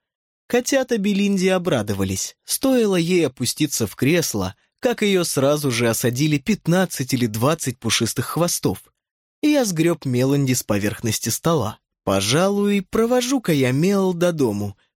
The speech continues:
пока одно из этих созданий не забыло о хороших манерах. Пикси вяло зажужжала в моей ладони,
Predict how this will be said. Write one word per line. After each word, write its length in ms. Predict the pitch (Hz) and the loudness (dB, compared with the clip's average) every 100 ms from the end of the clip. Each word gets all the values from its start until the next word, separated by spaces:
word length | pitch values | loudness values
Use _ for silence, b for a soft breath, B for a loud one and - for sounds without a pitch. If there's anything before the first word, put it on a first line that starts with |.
| - | -4
пока 280 | 214 220 175 | -2 0 0
одно 220 | 165 170 | 2 0
из 160 | 143 | 0
этих 220 | 139 127 - | 0 -2 -2
созданий 540 | 131 123 165 170 139 | -2 0 0 0 0
не 140 | 135 | 0
забыло 520 | 139 165 135 131 139 110 | 2 0 0 0 2 0
о 40 | |
хороших 460 | - 107 107 - 190 | -2 -2 -2 0 0
манерах. 600 | 196 135 95 95 - _ _ _ _ _ _ _ - | 2 0 -2 -6 -12 _ _ _ _ _ _ _ -2
Пикси 360 | 262 - - | -2 0 0
вяло 340 | 196 196 185 156 | 2 2 2 2
зажужжала 720 | 131 117 120 110 147 165 151 | 0 0 0 2 2 2 0
в 80 | 127 | 0
моей 300 | 120 123 127 | 0 2 2
ладони, 600 | 156 160 135 101 104 | 0 0 0 -2 -4